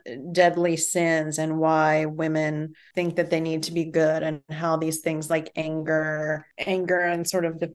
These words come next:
feeling of obligation get in the way of, of women.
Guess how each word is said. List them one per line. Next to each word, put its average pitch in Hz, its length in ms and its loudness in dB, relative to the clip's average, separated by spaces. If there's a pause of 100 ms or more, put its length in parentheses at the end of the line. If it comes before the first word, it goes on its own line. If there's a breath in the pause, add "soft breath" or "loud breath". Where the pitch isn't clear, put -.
feeling 170 360 2
of 156 100 0
obligation 160 840 -2
get 160 200 0
in 160 100 0
the 160 80 -2
way 160 360 0
of, - 200 -8 (240)
of 160 180 -6
women. - 720 -8